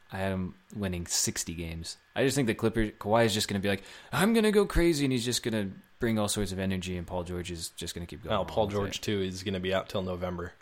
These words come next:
Speaker 1: Yeah,
Speaker 2: with
Speaker 1: but
Speaker 2: injury,
Speaker 1: still.
Speaker 2: but yeah, I think
Speaker 1: Still.
Speaker 2: they'll be fine.
Speaker 1: Yeah.
Speaker 2: And it's the same thing, too, chemistry.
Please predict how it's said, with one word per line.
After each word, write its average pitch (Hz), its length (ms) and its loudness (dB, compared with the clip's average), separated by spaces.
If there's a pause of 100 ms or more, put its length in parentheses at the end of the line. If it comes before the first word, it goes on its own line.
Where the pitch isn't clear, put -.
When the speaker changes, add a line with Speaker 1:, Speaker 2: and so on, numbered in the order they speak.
(480)
Speaker 1:
Yeah, 90 240 -4
Speaker 2:
with 104 180 -2
Speaker 1:
but 101 100 0
Speaker 2:
injury, 95 260 0
Speaker 1:
still. 95 80 -4
Speaker 2:
but 98 220 0
yeah, 107 300 2 (200)
I 120 60 2
think 107 160 4
Speaker 1:
Still. 101 140 2
Speaker 2:
they'll 92 60 -4
be 92 80 -2
fine. 87 340 -4 (260)
Speaker 1:
Yeah. 85 160 -10
Speaker 2:
And 123 100 2
it's 113 120 2
the 117 80 0
same 95 220 -2
thing, 92 200 -6
too, 95 220 -6
chemistry. 92 520 -8